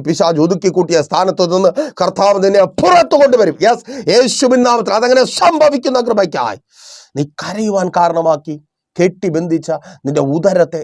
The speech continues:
എൻ്റെ കർത്താവ് തുറക്കും. യെസ്, ഓ, ഷഖറാത്തെ, യേശുവിൻ നാമത്തിൽ അതങ്ങനെ സംഭവിക്കുന്ന കൃപയ്ക്കായി. ആമേൻ. ആ രോഗത്തെ യേശു സൗഖ്യമാക്കും. ഓ, സ്തോത്രം. പിശാചിന്റെ ലക്ഷ്യം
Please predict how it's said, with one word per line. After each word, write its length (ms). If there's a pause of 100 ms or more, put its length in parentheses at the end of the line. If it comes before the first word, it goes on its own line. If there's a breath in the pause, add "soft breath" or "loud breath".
എൻ്റെ 220
കർത്താവ് 480 (340)
തുറക്കും. 360 (180)
യെസ്, 200 (720)
ഓ, 40 (180)
ഷഖറാത്തെ, 760 (120)
യേശുവിൻ 520
നാമത്തിൽ 300 (260 loud breath)
അതങ്ങനെ 260 (140)
സംഭവിക്കുന്ന 680
കൃപയ്ക്കായി. 520 (120)
ആമേൻ. 280 (1040)
ആ 60 (120)
രോഗത്തെ 340 (120)
യേശു 200 (120)
സൗഖ്യമാക്കും. 600 (260)
ഓ, 20 (220)
സ്തോത്രം. 380 (1400)
പിശാചിന്റെ 460
ലക്ഷ്യം 320